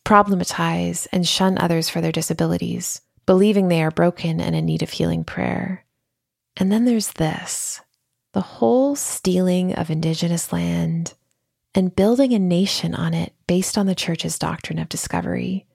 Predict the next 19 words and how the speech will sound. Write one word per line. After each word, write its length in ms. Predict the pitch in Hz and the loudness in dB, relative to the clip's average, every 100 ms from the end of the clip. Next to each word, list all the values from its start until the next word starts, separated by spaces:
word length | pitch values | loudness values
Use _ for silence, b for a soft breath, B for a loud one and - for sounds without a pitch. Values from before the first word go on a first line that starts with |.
| _ _ | _ _
but 180 | - - | -6 -4
wiping 580 | 180 214 294 359 185 170 | -2 2 2 2 0 2
this 220 | 160 - | 0 -2
from 140 | - 175 | -2 -2
the 140 | 170 | 0
dominant 500 | 170 190 226 247 240 | 0 2 2 2 -2
culture's 460 | - 185 - 160 - | -4 -2 0 -2 -2
history 360 | 180 - 156 | -4 -4 -4
books 320 | 160 165 - - | -4 -4 -4 -6
to 100 | 185 | -2
tell 240 | 185 185 | 0 0
a 40 | |
story 520 | 180 - 185 190 208 214 | 0 -2 -2 0 0 0
that 160 | - | -4
covers 340 | - 185 175 156 | -2 0 0 -2
up 180 | 165 | -4
what 100 | - | -4
really 220 | - - - | -2 -2 -2
happened. 640 | - - - 208 208 - | -6 -6 -6 -6 -8 -10